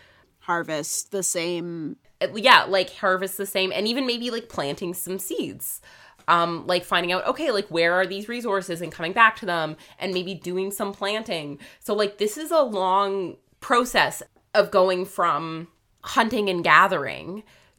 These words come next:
Speaker 2: to starting to, you know, experiment, you know, like, to start to maybe going more repeatedly to the same places and maybe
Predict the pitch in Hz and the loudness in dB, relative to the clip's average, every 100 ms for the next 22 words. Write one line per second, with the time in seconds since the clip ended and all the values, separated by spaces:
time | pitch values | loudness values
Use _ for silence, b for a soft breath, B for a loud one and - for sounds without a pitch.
0 | - - 233 202 190 180 b b - - | -14 -8 -4 -2 -4 -6 b b -18 -4
1 | 208 196 208 202 196 180 185 175 165 160 | 2 2 2 -4 -6 -4 0 2 2 0
2 | - _ _ _ _ _ _ - 208 - | -8 _ _ _ _ _ _ -6 -6 -4
3 | - 190 180 175 170 165 - 180 147 143 | 2 4 6 4 2 -2 -4 -2 -2 0
4 | 143 - b b b b _ _ - 208 | -2 -4 b b b b _ _ -6 -4
5 | 202 214 214 202 185 170 175 151 - 170 | 2 4 4 0 -2 -2 -6 -10 -14 -16
6 | 165 196 180 175 180 240 254 220 233 175 | -2 2 4 2 2 4 4 0 -2 -6
7 | 170 160 151 - 147 151 143 143 151 175 | -6 -6 -8 -8 -8 -4 -6 -4 -4 -2
8 | 170 170 165 | -2 -4 -8